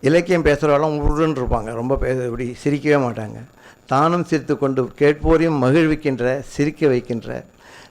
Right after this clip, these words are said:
நகைச்சுவையுடன் மிகவும் சீரியஸான விஷயங்கள்லாம் கூட நகைச்சுவையுடன் கூறக்கூடிய திரு திருப்பூர் கிருஷ்ணன் ஐயா அவர்கள் இங்கு வந்திருக்கிறார்கள்.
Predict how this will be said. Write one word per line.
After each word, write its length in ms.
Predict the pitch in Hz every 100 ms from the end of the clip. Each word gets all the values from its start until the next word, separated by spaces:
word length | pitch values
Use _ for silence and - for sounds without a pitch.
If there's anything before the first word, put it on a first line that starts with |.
| -
நகைச்சுவையுடன் 840 | 120 151 165 - 160 151 143 131 - - _ _
மிகவும் 640 | - 117 131 180 175 139 - - - - - - _ - -
சீரியஸான 640 | 151 175 185 175 165 151
விஷயங்கள்லாம் 400 | - 139 131 131
கூட 400 | 123 123 120 - - - 123
நகைச்சுவையுடன் 600 | 127 160 160 160 151 147
கூறக்கூடிய 560 | 135 120 120 113 117
திரு 280 | - 117 110 - - _ - - - _ _ _ _ _ _ _
திருப்பூர் 400 | 143 156 - 147
கிருஷ்ணன் 380 | 139 - 180 165
ஐயா 220 | 131 120
அவர்கள் 400 | 120 110 117 -
இங்கு 200 | - 123
வந்திருக்கிறார்கள். 640 | 120 123 127 131 117 107 135